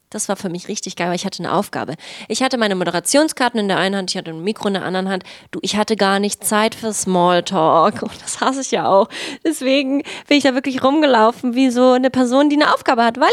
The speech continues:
ich eine Aufgabe hatte und hab mich nicht so lost gefühlt. Und deswegen war ich immer nur so ganz kurz mit Leuten so, „Ah ja, schön, dich mal zu sehen“ und so. „Ich muss aber leider, aber ich muss arbeiten, ich muss weiter.“ Und das war, das war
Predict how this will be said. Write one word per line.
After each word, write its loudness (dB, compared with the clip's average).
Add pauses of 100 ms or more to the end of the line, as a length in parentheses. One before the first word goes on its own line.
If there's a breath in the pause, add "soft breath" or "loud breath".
ich 2
eine 2
Aufgabe 0
hatte -2 (240 loud breath)
und -2
hab -2
mich 0
nicht -4
so 2
lost 0
gefühlt. 0 (240 loud breath)
Und -2
deswegen 2
war 4
ich -2
immer 2
nur 2
so 0
ganz 0
kurz -2
mit -8
Leuten 0
so, -4
„Ah -4
ja, -4
schön, 4
dich -6
mal -2
zu -4
sehen“ -2
und -2
so. -6 (220 loud breath)
„Ich -14
muss -4
aber -6 (160)
leider, -4 (140)
aber -4
ich -4
muss -2
arbeiten, 2
ich -2
muss 0
weiter.“ 2 (360 loud breath)
Und -4
das -6
war, 0 (220)
das -10
war -14